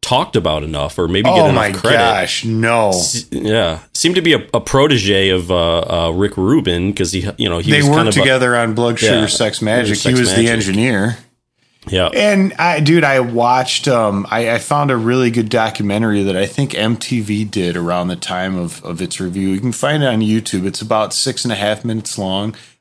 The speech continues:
Speaker 2: but it's pretty informative. And dude, the band,
Speaker 1: It's stimulating.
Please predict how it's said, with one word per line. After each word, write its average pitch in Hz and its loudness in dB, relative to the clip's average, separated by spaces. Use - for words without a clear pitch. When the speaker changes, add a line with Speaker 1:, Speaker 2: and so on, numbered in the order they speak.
Speaker 2:
but 175 4
it's 156 0
pretty 185 2
informative. 131 0
And 147 2
dude, 151 2
the 127 2
band, 117 0
Speaker 1:
It's 101 -2
stimulating. - -12